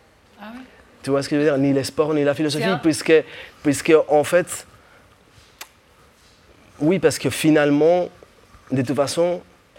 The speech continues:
Speaker 2: et c'est ça, en fait, c'est ça être un corps. Et c'est, c'est de ça que ça parle ici aussi. Des, des, quelque part, en fait, de se laisser aller dans cette mutation. C'est, c'est vraiment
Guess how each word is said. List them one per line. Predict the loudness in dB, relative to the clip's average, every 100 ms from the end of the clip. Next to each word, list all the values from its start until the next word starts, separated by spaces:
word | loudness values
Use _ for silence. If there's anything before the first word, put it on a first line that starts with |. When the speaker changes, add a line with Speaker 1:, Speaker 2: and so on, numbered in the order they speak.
| -20 -20 -14 -8
Speaker 2:
et | -6
c'est | -6
ça, | -6 -2 0 0
en |
fait, | -2 -6
c'est | -6
ça | -6 -2 -2
être | -2 -4
un | -6
corps. | -4 -4 -4 -14 _ -20 -20 -6
Et | -6
c'est, | -2 -2 -2 -4
c'est | -2
de | -2
ça | -2 -4
que | -6
ça | -8
parle | -6 -4 -4
ici | -6 -6 -6
aussi. | -6 -10 -16 -20 _ -12
Des, | -6 -4 -4 -6 -8 -10 -14 -20 -20 -20 -10
des, | -4 -2 -2 -6 -12 -14 -4
quelque | -4 -2
part, | -2 0 0
en |
fait, | -2 -4
de | -4
se | -6 -4
laisser | -4 -2 0
aller | 0 0
dans | -2 -4
cette | -6
mutation. | -4 -4 -4 -6 -6 -10 -12 -20 -20 -20 -20 -20 _
C'est, | -10 -6 -4
c'est | -6 -4
vraiment | -4 -2 -4